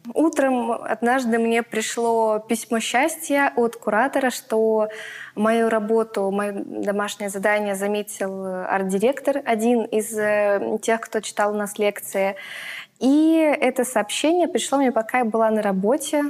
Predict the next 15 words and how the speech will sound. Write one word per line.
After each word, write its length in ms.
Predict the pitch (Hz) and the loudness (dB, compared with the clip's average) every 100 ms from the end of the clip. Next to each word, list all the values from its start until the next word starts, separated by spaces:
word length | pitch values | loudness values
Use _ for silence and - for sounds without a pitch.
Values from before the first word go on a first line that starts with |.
| 294 | -6
Это 160 | 226 208 | -8 -4
был 160 | 226 | -2
день, 200 | 220 240 | 2 2
когда 220 | 240 214 214 | 2 0 -2
мы 80 | 208 | -2
принимали 420 | 233 220 220 214 | -2 2 2 0
поставку 600 | 214 208 226 226 - 233 | -2 -2 0 0 -2 -6
товаров, 540 | 214 214 285 311 294 - | -2 2 2 2 -2 -4
и 60 | 226 | 0
я 640 | 254 277 285 247 226 254 | 2 2 2 2 2 2
сползла 460 | - 220 214 226 | -2 -2 2 2
по 120 | - 220 | 2 -2
стеночке 640 | - 269 285 277 - 226 | 0 0 2 0 -2 -2
на 80 | 208 | -2
складе 640 | - 214 262 254 254 240 | -2 0 2 2 2 0